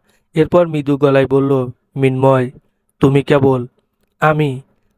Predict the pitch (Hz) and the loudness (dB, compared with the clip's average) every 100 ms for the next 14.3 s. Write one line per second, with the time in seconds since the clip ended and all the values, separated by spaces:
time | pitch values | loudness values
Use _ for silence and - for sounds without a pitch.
0 | _ 160 170 185 202 202 165 156 - - | _ -2 2 4 4 2 0 -4 -4 -4
1 | 175 170 170 143 123 _ _ - 147 165 | 0 2 2 0 -6 _ _ -6 -4 -2
2 | 170 - - 147 147 147 160 - 165 - | -4 -6 -4 -2 0 -4 -4 -6 -4 -2
3 | 147 139 143 120 - _ _ - 139 143 | -4 -2 -2 -4 -6 _ _ -4 0 2
4 | 143 139 - 143 143 135 135 - 131 120 | 2 -2 0 0 2 0 -4 -6 -8 -10
5 | - _ _ _ 139 139 151 143 147 143 | -14 _ _ _ 0 2 2 2 0 0
6 | 135 - 139 120 - _ - 165 156 156 | -2 -4 -8 -8 -12 _ 0 2 2 0
7 | 156 170 156 170 160 - 131 - - 120 | 2 0 0 -2 -4 -8 -10 -10 -14 -14
8 | - _ _ _ 143 147 147 160 143 139 | -16 _ _ _ 0 2 2 0 0 0
9 | 147 156 151 127 147 - 143 151 143 151 | 2 2 2 2 0 -2 -4 -4 0 -2
10 | 151 - 135 - - 123 - - - - | -2 -2 -4 -4 -10 -10 -10 -20 -20 -14
11 | 127 139 - - 139 _ - 139 135 139 | -2 -2 -2 -4 -4 _ 0 0 2 -2
12 | - - 147 131 135 127 139 139 131 123 | -4 0 0 2 0 2 0 0 -2 -6
13 | - _ _ 175 165 190 190 165 175 - | -16 _ _ 2 2 2 2 0 -6 -8
14 | 160 151 131 | -8 -6 -8